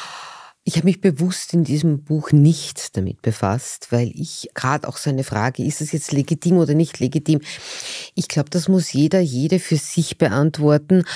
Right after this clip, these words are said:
Wozu ich rate, ist zur Vorsicht, bei diesen Protesten tatsächlich Gruppen wie die Hamas oder die Hisbollah zu unterstützen oder gar zu verherrlichen oder zu heroisieren.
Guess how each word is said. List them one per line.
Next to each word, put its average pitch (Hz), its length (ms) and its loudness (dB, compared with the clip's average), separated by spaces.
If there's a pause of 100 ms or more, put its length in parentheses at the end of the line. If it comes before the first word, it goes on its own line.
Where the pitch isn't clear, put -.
(800)
Wozu - 600 0
ich 220 280 0
rate, 143 440 2
ist - 280 -8
zur 180 140 -2
Vorsicht, 175 680 -2
bei 156 80 4
diesen 220 460 0
Protesten - 840 -2
tatsächlich - 800 -2
Gruppen 156 480 -4
wie 143 100 0
die 135 140 -4
Hamas 127 640 -2
oder - 180 -2
die - 140 -4
Hisbollah 120 800 -2
zu - 160 -10
unterstützen 120 760 -4
oder 123 200 0
gar 123 320 -2
zu - 160 -10
verherrlichen 120 640 -6
oder - 160 -4
zu 123 140 0
heroisieren. 73 800 -2